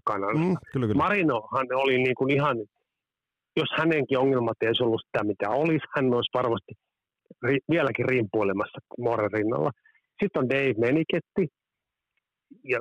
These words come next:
Speaker 1: mikä on niinku, olisi voinut ihan menestyä omalla soolonimellään, mut helvetin hyvin laulava, komppi ja soolokitaristi ja biisintekijä. Niitä on todella vähän tässä maailmassa. Ja sit niinku, sit mennään naisiin. Lita Ford,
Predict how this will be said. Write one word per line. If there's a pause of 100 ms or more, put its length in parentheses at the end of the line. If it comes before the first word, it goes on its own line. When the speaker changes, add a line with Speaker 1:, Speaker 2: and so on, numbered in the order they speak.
Speaker 1:
mikä
on
niinku, (120)
olisi
voinut
ihan (360)
menestyä
omalla (100)
soolonimellään,
mut (260)
helvetin (100)
hyvin
laulava, (280)
komppi
ja
soolokitaristi
ja
biisintekijä. (100)
Niitä
on
todella
vähän
tässä
maailmassa. (680)
Ja (100)
sit
niinku, (480)
sit
mennään
naisiin. (260)
Lita
Ford,